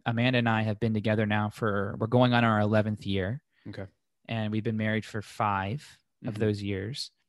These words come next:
Speaker 1: And we just introduced our son Aiden the last six months. And so there's a,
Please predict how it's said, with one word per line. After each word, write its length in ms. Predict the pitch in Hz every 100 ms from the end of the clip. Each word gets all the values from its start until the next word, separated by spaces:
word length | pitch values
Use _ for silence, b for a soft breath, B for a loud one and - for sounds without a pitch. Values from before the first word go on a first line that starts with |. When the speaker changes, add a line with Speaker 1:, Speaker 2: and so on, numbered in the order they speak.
| _ _ -
Speaker 1:
And 100 | 113
we 80 | 110
just 340 | 101 113 104
introduced 560 | - 113 - 107 107 -
our 80 | 104
son 260 | - 107 -
Aiden 260 | 101 104
the 80 | 104
last 240 | 98 95 -
six 200 | 113 -
months. 280 | 135 113 - B B B B -
And 80 |
so 60 | 113
there's 180 | 123 117
a, 200 | 120 113